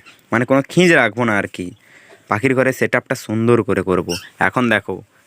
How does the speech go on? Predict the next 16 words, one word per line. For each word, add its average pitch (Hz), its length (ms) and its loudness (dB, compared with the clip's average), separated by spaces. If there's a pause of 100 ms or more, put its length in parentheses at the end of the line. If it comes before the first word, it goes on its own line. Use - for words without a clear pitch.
এই 104 120 -2
যে 117 120 6
ওপরে 127 220 2 (420)
কিছু 135 240 -2
নেই, 175 120 2 (100)
তো 131 60 4 (280)
এই 104 100 2
দেখো 101 220 0
ওপরে 127 260 2
কিছু 147 260 -2
নেই। 135 100 2 (920)
এই 110 160 4
সানপেডটা 107 500 0
যখন 120 140 -2 (120)
দেবো 110 260 4
না, 147 60 2